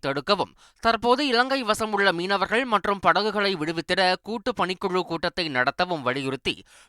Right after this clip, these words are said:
வெளியுறவுத்துறை அமைச்சர் ஜெய்சங்கருக்கு முதலமைச்சர் ஸ்டாலின் கடிதம் எழுதியுள்ளார். தற்போது இலங்கை வசமுள்ள நாற்பத்தி ஏழு மீனவர்கள் மற்றும் நூற்று அறுபத்தாறு மீன்பிடி படகுகளை விடுவிக்கவும்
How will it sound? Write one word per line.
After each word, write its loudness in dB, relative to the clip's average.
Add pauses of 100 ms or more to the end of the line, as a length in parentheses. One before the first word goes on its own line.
(100)
வெளியுறவுத்துறை 0
அமைச்சர் 0
ஜெய்சங்கருக்கு -2
முதலமைச்சர் -2
ஸ்டாலின் 0
கடிதம் -4
எழுதியுள்ளார். -2 (160)
தற்போது 0
இலங்கை 0
வசமுள்ள 2
நாற்பத்தி 2
ஏழு 0
மீனவர்கள் 0
மற்றும் -2
நூற்று -4
அறுபத்தாறு 2
மீன்பிடி -6
படகுகளை 0
விடுவிக்கவும் -2